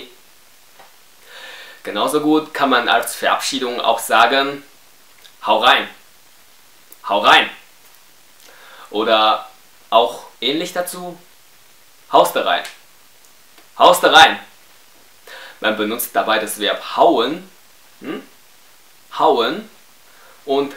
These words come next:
rein. Und „haust da rein“ heißt eigentlich „haust du rein“. Das ist allerdings zu lang. Und die Deutschen mögen es auch, wenn man die Wörter etwas komprimiert, kürzer gestaltet.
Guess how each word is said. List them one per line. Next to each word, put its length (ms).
rein. 260
Und 360
„haust 260
da 80
rein“ 420
heißt 280
eigentlich 560
„haust 380
du 500
rein“. 400
Das 140
ist 100
allerdings 480
zu 180
lang. 300
Und 400
die 80
Deutschen 480
mögen 240
es 220
auch, 340
wenn 140
man 160
die 160
Wörter 240
etwas 280
komprimiert, 680
kürzer 320
gestaltet. 600